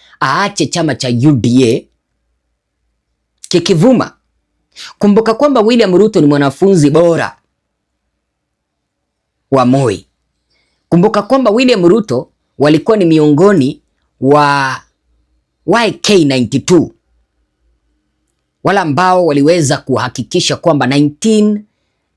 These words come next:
ninety-seven opposition haikushinda uchaguzi. Walikuwa miongoni,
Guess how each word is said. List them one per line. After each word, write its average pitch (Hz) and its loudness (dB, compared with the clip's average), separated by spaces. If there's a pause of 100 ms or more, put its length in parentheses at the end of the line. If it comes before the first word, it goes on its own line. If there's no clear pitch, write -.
(420)
ninety-seven 139 -2 (2000)
opposition 175 -2 (280)
haikushinda 143 -2
uchaguzi. 95 -6 (1400)
Walikuwa 220 -2
miongoni, 196 0